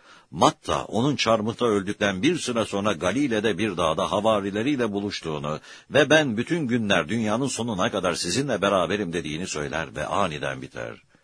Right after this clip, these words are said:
İsa'ya ve havarilerine ne olduğuna ilişkin başka bilgi vermez.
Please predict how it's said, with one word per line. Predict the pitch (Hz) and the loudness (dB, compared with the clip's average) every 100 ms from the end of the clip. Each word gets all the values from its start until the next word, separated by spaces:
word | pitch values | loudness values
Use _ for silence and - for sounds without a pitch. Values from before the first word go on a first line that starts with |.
| _ _ - - - | _ _ -20 -16 -4
İsa'ya | 147 156 151 151 156 | -2 0 0 0 2
ve | 117 | 0
havarilerine | 73 98 95 92 87 85 80 80 71 | 2 2 4 2 2 -2 -2 -2 -2
ne | 98 | 0
olduğuna | 107 90 90 90 | 0 -2 -2 -2
ilişkin | 80 82 - 92 73 | -2 -2 -4 -4 -2
başka | 76 - 85 | -2 -2 -4
bilgi | 69 65 73 | -6 -8 -6
vermez. | 67 64 60 57 - | -4 -6 -10 -12 -16